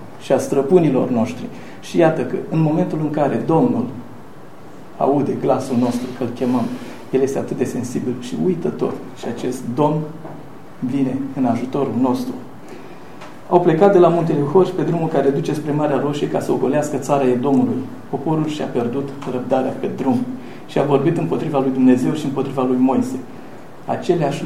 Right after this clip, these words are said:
lucruri pe care părinții lor le-au spus împotriva Domnului, spuneam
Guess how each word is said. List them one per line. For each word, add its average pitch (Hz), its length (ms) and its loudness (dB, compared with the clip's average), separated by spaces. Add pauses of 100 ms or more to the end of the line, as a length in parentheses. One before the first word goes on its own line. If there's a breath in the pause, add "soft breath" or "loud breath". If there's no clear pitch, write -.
lucruri 131 360 2
pe - 160 -2
care 131 200 -2
părinții 143 540 0
lor 120 180 2 (640)
le-au 120 200 -4
spus - 340 -2 (500)
împotriva 127 440 -2
Domnului, 131 500 0 (420 loud breath)
spuneam 135 380 2